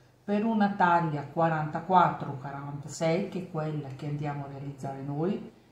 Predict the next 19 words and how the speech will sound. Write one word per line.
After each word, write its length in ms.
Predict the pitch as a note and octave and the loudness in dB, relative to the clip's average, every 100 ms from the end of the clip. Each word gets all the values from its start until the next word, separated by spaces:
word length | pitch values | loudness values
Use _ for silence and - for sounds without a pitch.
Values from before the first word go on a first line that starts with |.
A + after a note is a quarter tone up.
| _ _ _ _ _ - | _ _ _ _ _ -4
ogni 260 | F3+ G3+ G#3+ | 0 2 2
angolo 600 | E3 E3 E3 F#3+ A3+ A3+ | 2 2 2 2 2 0
andate 580 | F#3+ F3+ E3 D#3+ D#3+ | -2 2 2 0 -4
con, 260 | - E3+ E3 - - | -6 -6 -6 -10 -16
ad 260 | - D#3 D3+ | -8 -6 -4
eseguire 880 | D#3 A3+ F#3+ F3 D#3+ F3 G#3 - - - | -2 0 2 2 2 0 -2 -6 -8 2
un 260 | G3+ E3+ | 2 4
aumento 600 | E3 G3 F3+ E3 D#3+ F#3+ | 0 -2 0 -2 0 -2
composto 640 | F#3+ G3+ - D#3 D#3 - E3 | 0 0 0 0 -2 -2 -2
da 200 | D3+ C#3+ | -2 -2
due 200 | C#3+ E3 | -2 -2
punti 460 | E3 D3+ C#3+ - G#3+ | -2 -4 -4 0 0
alti, 320 | D#3 D3+ F#3 | 0 -2 -2
una 200 | D#3+ D3 | -2 -4
catenella 720 | D3+ F3+ A3 D3+ C#3+ D3+ - | -4 0 0 2 0 -2 -2
e 160 | G#3+ | -2
due 200 | G3 E3 | 0 0
punti 440 | C#3+ C#3 C#3 - C3+ | -2 -6 -10 -10 -10
alti. 340 | C3 C3 C3 | -8 -8 -10